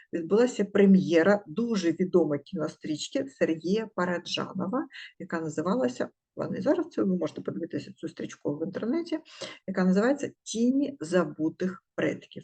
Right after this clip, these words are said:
Так? І, е, коли відбулася, а це була така значна прем'єра, так, тому що про цей фільм багато говорили, це багато людей було в той час в кінотеатрі «Україна». Але під час цієї прем'єри, е, вдруг відбулася така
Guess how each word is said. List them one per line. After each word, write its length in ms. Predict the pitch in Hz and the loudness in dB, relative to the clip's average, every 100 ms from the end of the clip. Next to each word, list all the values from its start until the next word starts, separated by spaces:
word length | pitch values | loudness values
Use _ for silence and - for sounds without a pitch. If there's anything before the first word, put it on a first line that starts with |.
| _ | _
Так? 200 | 285 - _ _ - - - - _ _ - | -8 -8 _ _ -16 -14 -14 -16 _ _ 0
І, 260 | 254 262 - | 4 4 8
е, 240 | 196 202 | 8 8
коли 320 | 202 254 262 285 | 8 4 6 6
відбулася, 460 | 254 190 233 226 220 | 4 4 4 4 -4
а 60 | |
це 100 | - | -8
була 160 | 202 214 | -2 -2
така 220 | 202 190 | 0 0
значна 360 | 190 196 - 220 | 0 -4 -6 -6
прем'єра, 560 | 208 202 175 180 156 - | 0 2 2 0 -2 -8
так, 120 | - - | -16 -2
тому 140 | 196 | 0
що 140 | 202 190 | 0 -4
про 120 | 202 | -8
цей 180 | - 214 | -10 -12
фільм 220 | 220 208 | -6 -2
багато 340 | 185 196 190 | 0 0 -2
говорили, 640 | 185 175 185 180 170 - - | -4 -2 0 0 0 -2 -6
це 400 | - 185 180 180 | -2 4 6 4
багато 400 | 175 170 214 214 | 2 -2 -2 -2
людей 340 | 214 190 208 196 | -2 4 6 6
було 220 | 175 165 | 4 0
в 100 | - | -2
той 140 | 170 | -6
час 380 | 175 156 147 - | -2 -2 -2 -8
в 40 | _ | _
кінотеатрі 520 | - 156 160 151 - | -10 -4 -2 -2 -4
«Україна». 540 | 165 - - 82 - - _ - - - - _ | -8 -6 -8 -8 -10 -20 _ -14 -10 -10 -14 _
Але 400 | 208 247 269 311 | 2 4 6 6
під 280 | 330 220 202 | 4 -4 -4
час 300 | - 214 226 | 0 0 -2
цієї 320 | - 160 156 | -6 -2 -2
прем'єри, 600 | 160 156 165 185 285 330 | -2 -4 -4 2 4 6
е, 80 | 330 - _ _ _ _ _ _ _ _ - - 175 170 - - | 4 -2 _ _ _ _ _ _ _ _ -10 -6 -4 -4 -6 -2
вдруг 240 | 247 269 | -2 0
відбулася 580 | 214 175 190 226 254 - | -2 4 4 4 2 -2
така 380 | 196 196 196 | -2 -2 -2